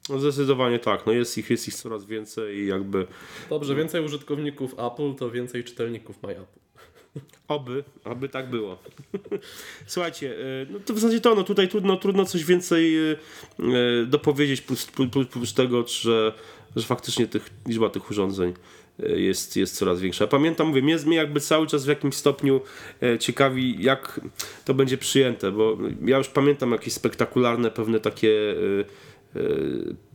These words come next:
Speaker 1: po-, może nie porzucenia platformy, ale jakby, no, też w-, w-, wyjścia niektórych blogujących z blogosfery,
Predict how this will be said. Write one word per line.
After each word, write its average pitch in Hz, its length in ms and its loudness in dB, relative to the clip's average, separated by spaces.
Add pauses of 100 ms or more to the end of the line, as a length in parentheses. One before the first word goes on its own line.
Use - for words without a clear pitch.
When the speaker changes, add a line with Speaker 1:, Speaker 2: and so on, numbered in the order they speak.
(120)
Speaker 1:
po-, - 100 -4
może 135 260 4
nie 143 100 2
porzucenia 143 440 2
platformy, 135 560 2
ale 107 100 2
jakby, 110 240 -4
no, 110 140 4
też 110 280 0
w-, - 20 -8
w-, 110 500 -6
wyjścia 117 340 2
niektórych 107 360 0
blogujących 107 640 2
z 98 60 -4
blogosfery, 104 640 2